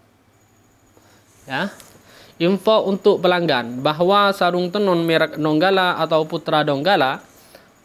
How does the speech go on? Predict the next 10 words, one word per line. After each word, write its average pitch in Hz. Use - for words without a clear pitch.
ada 127
sa-, 143
Donggala 147
atau 160
Putra 165
Donggala, 175
adalah 170
asli 208
milik 202
Habib 180